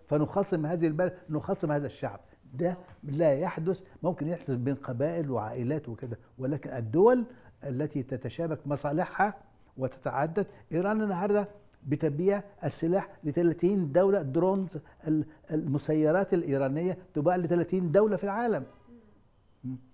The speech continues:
والمسيرات التركية بتباع لتسعة وعشرين دولة في العالم. يعني في، دي في، في، في أشياء في إيران،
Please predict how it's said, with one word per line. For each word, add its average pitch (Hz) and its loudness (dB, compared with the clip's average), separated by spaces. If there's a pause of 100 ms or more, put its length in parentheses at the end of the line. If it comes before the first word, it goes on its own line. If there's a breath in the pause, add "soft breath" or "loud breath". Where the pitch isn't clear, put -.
(160)
والمسيرات 156 2
التركية 185 2
بتباع 160 0
لتسعة 185 2
وعشرين 185 -2
دولة 196 2
في 190 -6
العالم. 208 0 (460 soft breath)
يعني 127 -16 (120)
في، 151 -6
دي 139 -6
في، 254 -2
في، - -16
في 226 -4
أشياء 156 -2
في - -12
إيران، 127 -4